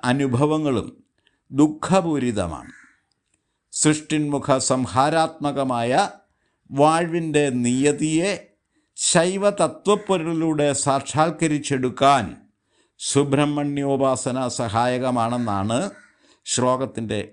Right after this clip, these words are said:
ഉപസംഹാരത്തിൽ പറഞ്ഞിരിക്കുന്നത്. ഭൂതാധിപനായ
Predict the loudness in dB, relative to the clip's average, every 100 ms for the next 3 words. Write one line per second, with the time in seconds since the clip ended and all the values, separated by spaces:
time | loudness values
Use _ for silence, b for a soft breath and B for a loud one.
0 | _ -4 -2 -2 -4 -6 -6 -6 -4 -4
1 | -4 -4 -2 0 0 -2 -4 -6 -8 -12
2 | -16 -16 -20 -20 -20 _ _ _ _ _
3 | _ -6 2 2 2 2 2 2 0 -2
4 | -2 0 0 0